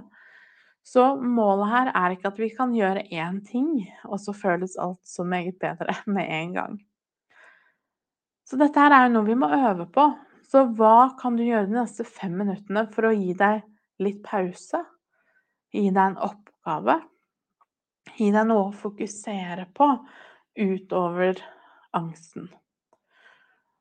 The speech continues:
Og vit da at angsten din vil alltid ha fokuset ditt. Fordi at angsten forteller jo hjernen din, eller hjernen din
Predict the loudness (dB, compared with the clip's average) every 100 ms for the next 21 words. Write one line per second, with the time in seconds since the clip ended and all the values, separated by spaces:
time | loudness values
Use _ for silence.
0 | _ 2 4 2 4 6 6 2 -8 -8
1 | -8 -14 -12 -6 0 2 0 -2 -12 -18
2 | -6 -2 0 2 2 0 -8 _ -6 -6
3 | -12 -8 0 2 4 2 -4 _ _ _
4 | _ -6 -4 -8 -10 -4 -4 -6 -16 -20
5 | _ _ _ _ _ 0 4 2 0 -8
6 | -6 -6 -10 -12 -4 -2 -2 -4 -8 -8
7 | -8 -6 -4 -2 -2 -4 -6 -6 -4 -4
8 | -4 -6 -4 -4 -2 0 0